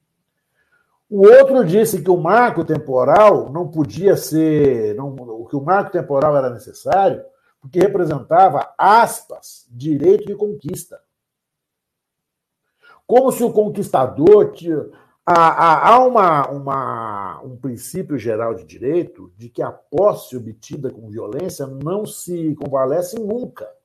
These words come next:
Senão, velho, você tem que morar numa trincheira. Né? O que eles di-, o que eles dizem sempre surpreende, mas surpreende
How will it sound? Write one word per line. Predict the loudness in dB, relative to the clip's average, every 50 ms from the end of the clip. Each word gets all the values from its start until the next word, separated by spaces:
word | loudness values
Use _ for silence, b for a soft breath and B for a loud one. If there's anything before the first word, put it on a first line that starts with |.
| _ _ _ _ _ _ _ _ _ _ _ _ _ _ _ _ _ _ _ _ _ _ _ _ _ _ _ _ _ _ b b b b b b b b -10
Senão, | -4 -2 0 4 4 6 6 6
velho, | 6 6 4 4 2 -4
você | -8 -4
tem | -2 -2 -2 -2
que | -2 -2
morar | 0 2 2 4 4 4 4 4 2
numa | 0 -4 -4 -4
trincheira. | -2 -4 -4 -2 4 8 8 10 10 8 6 0 -6 -12 -20 _ _ _ _ _ _ _ _ _ _ _ _ _ _ _ _ _ _ _ _ _ _ _ _ _ _ _ _ _ _ _ _ _ _ _ _ _ _ _ _ _ _ _ _ _ _ _
Né? | -20 -20 -20 -20 _ _ _ _ _ _ _ _ _ _ _ _ _ _ _ _ _ _ -12
O | -12 -12 -8
que | -4 2 4
eles | 6 6 6 4 0 -2 -4
di-, | 0 0 0
o | 0 0 -2
que | -4 -4
eles | -2 -2 -2 -2 -4 -6 -6
dizem | -8 -6 -4 -2 -2 -2 -4 -6 -10 -12 -16
sempre | -18 -16 -6 -4 -2 0 0 -2 -4 -4 -8 -8
surpreende, | -4 -2 -4 -2 -2 -4 -4 0 0 0 0 0 -2
mas | -6 -4 -2
surpreende | -2 -2 -2 -4 -6 -6 -4 -2 -2 -2 -4